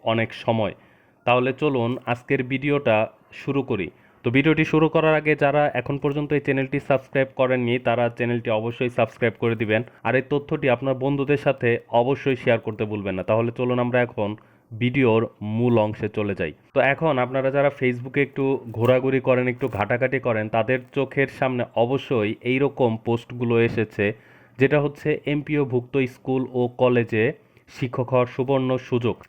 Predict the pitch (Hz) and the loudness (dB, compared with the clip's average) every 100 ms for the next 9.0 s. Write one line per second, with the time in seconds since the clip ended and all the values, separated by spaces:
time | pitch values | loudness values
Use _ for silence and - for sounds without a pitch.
0 | - 123 143 143 143 135 143 147 143 147 | 0 0 2 0 2 2 0 -2 -2 -2
1 | 131 131 139 139 131 110 117 131 - _ | 2 0 2 0 0 -2 -2 -4 -14 _
2 | _ _ 104 104 107 131 - 139 104 87 | _ _ -2 0 0 -4 0 0 0 -6
3 | - 131 127 135 135 143 135 113 113 135 | -6 -4 -2 -2 -4 -6 -4 -4 -2 -4
4 | 131 143 135 131 131 127 123 123 123 123 | -2 -2 0 0 2 2 2 2 0 0
5 | 127 117 - 120 117 120 123 - 113 110 | -2 -4 0 2 2 0 -6 -6 -4 0
6 | 104 101 107 107 104 107 120 113 - - | 0 0 0 0 0 0 0 -2 -6 -20
7 | _ 135 135 - 131 127 127 123 120 120 | _ 2 2 2 0 0 0 0 0 0
8 | 120 120 - 117 123 117 113 113 101 107 | 0 -2 -2 -2 -2 -4 -4 -6 -4 -6